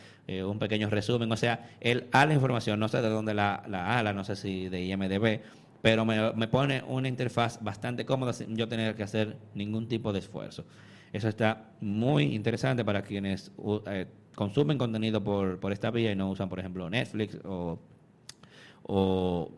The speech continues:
no sé, el mismo H B O Go, por ejemplo. Es una tercera forma de, de hacer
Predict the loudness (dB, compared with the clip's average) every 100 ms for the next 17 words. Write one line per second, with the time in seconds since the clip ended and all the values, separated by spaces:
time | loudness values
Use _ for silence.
0 | -16 -10 -6 -2 -2 -4 -6 -8 -8 -4
1 | -2 0 -2 -6 -10 -14 -18 -6 -4 -2
2 | -2 -2 2 4 4 0 -2 0 -2 -4
3 | -8 -14 -8 -6 0 2 2 -2 -4 -2
4 | 2 2 2 0 0 0 -2 -4 -6 -8
5 | -8 -6 -4 -4